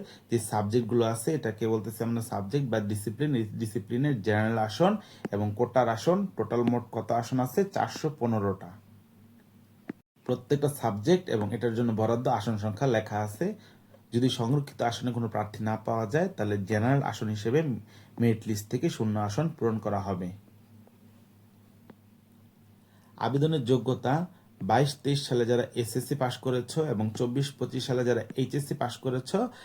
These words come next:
তারা আবেদন করতে পারবে। মনে রাখবে, এখানে সেকেন্ড টাইম পরীক্ষা দেওয়া যাবে, সেকেন্ড টাইম পরীক্ষা আছে। এবং এসএসসি এবং এইচএসসির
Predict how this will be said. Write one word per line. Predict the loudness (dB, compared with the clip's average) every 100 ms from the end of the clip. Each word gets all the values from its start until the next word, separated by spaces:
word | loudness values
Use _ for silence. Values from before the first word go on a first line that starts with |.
| -12
তারা | -2 2
আবেদন | 4 4 2
করতে | 2 0 -2 -2
পারবে। | 0 2 2
মনে | 2 2
রাখবে, | 0 0
এখানে | -2 0 0 0
সেকেন্ড | -4 -2 -4 0
টাইম | -2 0
পরীক্ষা | -4 -4 -4
দেওয়া | -2 0 2
যাবে, | 2 2
সেকেন্ড | -2 -4 -4
টাইম | -4
পরীক্ষা | -2 -4 -6 -8 -6
আছে। | -6 -6 -10 -10 -16 -20 -20 -6
এবং | 0 2 2 0
এসএসসি | -2 0 -2 2 2
এবং | 2 -2
এইচএসসির | -2 -4 -2 0